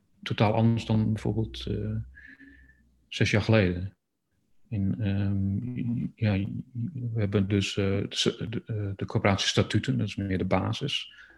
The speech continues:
re-, regels, zeg maar. Maar we hebben bijvoorbeeld ook een, ehm, ehm, een, ehm, een huis-, huishoudelijk reglement, dat moet ik zeggen, een huishoudelijk reglement, waar je bijvoorbeeld, eh, eh,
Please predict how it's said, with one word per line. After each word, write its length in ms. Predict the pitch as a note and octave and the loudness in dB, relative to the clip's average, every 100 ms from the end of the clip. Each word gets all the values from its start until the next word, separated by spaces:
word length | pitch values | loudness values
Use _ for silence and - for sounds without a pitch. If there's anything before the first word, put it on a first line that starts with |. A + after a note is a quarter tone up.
| _ _ _ | _ _ _
re-, 320 | - F2 F#2 | -2 0 0
regels, 760 | F#2 F#2 F2+ F#2 A#2 A#2 - - | 2 2 2 0 0 -2 -4 -6
zeg 140 | A#2+ - | -8 -2
maar. 160 | A#2 - - - _ | -2 -2 -12 -20 _
Maar 120 | - F#2+ | -4 2
we 60 | |
hebben 120 | G2+ | 2
bijvoorbeeld 460 | F#2+ F#2+ G2 F#2+ G2 | 2 2 2 4 2
ook 80 | G#2 | 2
een, 240 | F#2+ G2 | 2 2
ehm, 460 | G2 G2 F#2+ F#2+ F#2+ F#2+ _ _ - - - - - _ A#2+ | 0 -2 -2 -2 -4 -6 _ _ -20 -20 -20 -20 -20 _ -10
ehm, 480 | F#2+ F#2+ F#2+ F#2+ F#2+ F#2 _ - _ - _ _ _ _ _ _ - - - - - _ _ _ | -8 -6 -6 -4 -6 -8 _ -20 _ -20 _ _ _ _ _ _ -16 -16 -16 -16 -18 _ _ _
een, 280 | - F#2+ F#2+ | -6 -2 0
ehm, 440 | G2 F#2 G2 F#2+ F#2+ F2+ - _ _ _ _ _ _ _ _ _ | -2 -2 -2 -2 -2 -4 -8 _ _ _ _ _ _ _ _ _
een 100 | G2+ | 4
huis-, 180 | G#2+ F#2+ - | 4 4 0
huishoudelijk 500 | - G2+ A#2 G#2+ - | 2 4 6 6 6
reglement, 680 | A2+ G#2+ F#2 G#2 A2+ F#2+ - | 6 6 4 4 4 4 2
dat 80 | - | 0
moet 120 | G2 | 0
ik 80 | F2 | 0
zeggen, 160 | - F#2 | -2 0
een 60 | |
huishoudelijk 460 | F#2 G2 G#2 G2 G#2 | 0 2 2 4 4
reglement, 640 | G2 G#2+ G2 F#2 F2+ - - - - - _ | 4 4 4 4 0 -4 -12 -18 -20 -20 _
waar 120 | G2 | -4
je 60 | G2 | -2
bijvoorbeeld, 600 | F#2+ G2 F#2 F#2+ F#2 - | -2 -2 0 0 -2 -4
eh, 240 | F#2+ F#2 | -4 -2
eh, 480 | F#2 G2 F#2+ F#2 F#2+ | -4 -4 -6 -6 -8